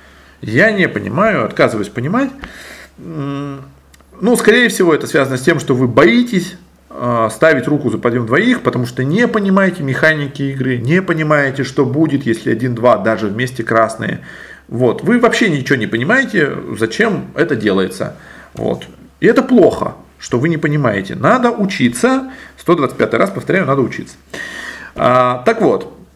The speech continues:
В общем, я влупил руку за подъём один-два. А, мы ушли в ночь, убит игрок номер семь.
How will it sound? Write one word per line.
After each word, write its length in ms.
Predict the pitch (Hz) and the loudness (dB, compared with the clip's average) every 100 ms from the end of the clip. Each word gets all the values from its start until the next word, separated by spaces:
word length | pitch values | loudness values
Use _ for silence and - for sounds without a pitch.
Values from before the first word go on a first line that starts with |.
| _ _ _ _ - | _ _ _ _ -10
В 100 | 131 | 0
общем, 220 | 175 151 147 | 2 2 2
я 160 | 175 | 2
влупил 320 | 151 143 151 | 2 2 2
руку 180 | 135 120 | 2 0
за 80 | 101 | -4
подъём 300 | 104 110 107 | -2 0 0
один-два. 500 | 123 214 285 320 - - - - - - | 0 2 2 2 -4 -16 -20 -20 -20 -14
А, 720 | - 120 113 110 107 113 120 - - | -10 -4 0 0 0 -2 -8 -16 -4
мы 180 | 156 | 0
ушли 220 | 185 190 185 | 2 2 0
в 60 | |
ночь, 260 | 226 262 170 | 2 0 -2
убит 280 | 135 175 143 | -2 0 2
игрок 240 | 139 147 | 0 0
номер 160 | 147 151 | -2 0
семь. 320 | 233 240 | 2 0